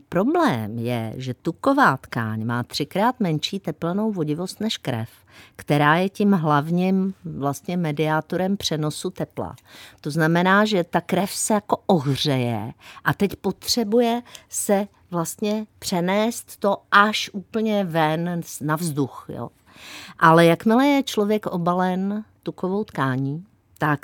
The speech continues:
tam, eh, vlastně výrazně brání i vstupu, mm, zimy do těla, ale i výstupu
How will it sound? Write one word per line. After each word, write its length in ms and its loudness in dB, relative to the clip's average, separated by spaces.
tam, 440 4
eh, 60 -4
vlastně 540 -4
výrazně 640 0
brání 840 2
i 260 8
vstupu, 680 0
mm, 360 -4
zimy 340 0
do 140 0
těla, 580 -4
ale 340 -2
i 280 0
výstupu 840 -8